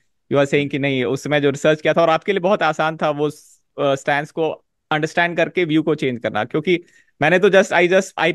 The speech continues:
pushed a question to you and you kind of studied and found out yourself। So that's, uh, amazing and that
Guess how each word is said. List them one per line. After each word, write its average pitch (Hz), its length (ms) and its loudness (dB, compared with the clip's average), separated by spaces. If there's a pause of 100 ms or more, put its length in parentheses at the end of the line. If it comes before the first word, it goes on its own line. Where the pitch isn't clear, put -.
pushed 196 160 -2
a 196 60 -4
question 175 420 -2
to 151 120 0
you 180 80 0
and 143 260 -4 (180)
you 143 80 -2
kind 139 260 0
of - 20 -6
studied 131 360 -4
and 120 200 -4
found 107 220 -2
out - 160 -4
yourself। - 340 -6 (180)
So 117 220 2
that's, 123 340 0
uh, 127 260 4
amazing 127 320 0
and 123 220 0
that 131 200 0